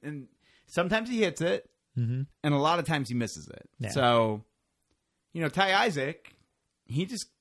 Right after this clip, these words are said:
Speaker 1: hits it.
Speaker 2: Yeah, he's
Speaker 1: If
Speaker 2: just
Speaker 1: it's
Speaker 2: a
Speaker 1: a twenty-two lead, he's there.
Speaker 2: He, he goes.
Speaker 1: Yeah, so that's the thing, and, and I think Ty Isaac could be a, a big thing that drives Michigan to,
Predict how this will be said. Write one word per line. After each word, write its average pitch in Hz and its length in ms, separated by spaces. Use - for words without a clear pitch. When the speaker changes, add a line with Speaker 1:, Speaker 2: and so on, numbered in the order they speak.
Speaker 1:
hits 180 260
it. - 200
Speaker 2:
Yeah, 156 200
he's 110 260
Speaker 1:
If 123 60
Speaker 2:
just - 20
Speaker 1:
it's 139 120
Speaker 2:
a 110 40
Speaker 1:
a - 20
twenty-two 202 440
lead, 143 460
he's 156 240
there. 113 340
Speaker 2:
He, 104 180
he 101 200
goes. 123 380
Speaker 1:
Yeah, 113 200
so 143 540
that's 185 220
the 190 60
thing, 156 440
and, 190 180
and 190 220
I 202 100
think 247 160
Ty 302 280
Isaac 339 200
could 196 160
be 196 140
a, 185 60
a 135 100
big 151 260
thing 170 120
that 156 180
drives 127 500
Michigan 117 600
to, 98 560